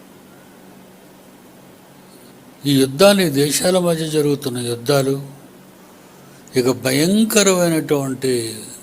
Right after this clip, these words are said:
భూకంపాలు మీకు పంపుతున్నాను, భయంకరమైనటువంటి వరదలు, భయంకరమైన అగ్నిపర్వతాలు పగిలిపోయి ఊళ్ళ మీదుగా ప్రవహించడాలు, ఇవన్నీ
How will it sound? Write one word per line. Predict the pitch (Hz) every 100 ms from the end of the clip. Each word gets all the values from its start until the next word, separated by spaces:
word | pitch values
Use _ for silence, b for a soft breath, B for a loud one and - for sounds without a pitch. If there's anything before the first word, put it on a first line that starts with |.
| - -
భూకంపాలు | 135 139 151 147 147 135 131 131 - - - - B B B - -
మీకు | 131 127
పంపుతున్నాను, | 120 127 127 135 139 123 107 - - B B B -
భయంకరమైనటువంటి | 110 135 156 202 208 202 190 185 175 156 139 143 131 123 127 110 107 - - - - -
వరదలు, | 107 117 127 131 139 135 139 143 - - - - - - - - - - - -
భయంకరమైన | 135 180 208 196 202 190 185 170 156 135 135 - - - - -
అగ్నిపర్వతాలు | 131 131 170 170 170 160 156 147 135
పగిలిపోయి | 135 131 139 151 139 143 131
ఊళ్ళ | 123 127 135 147
మీదుగా | 147 143 135 131
ప్రవహించడాలు, | 120 - 120 127 131 - 127 135 127 135 135 - - - B B B B B -
ఇవన్నీ | 135 139 175 220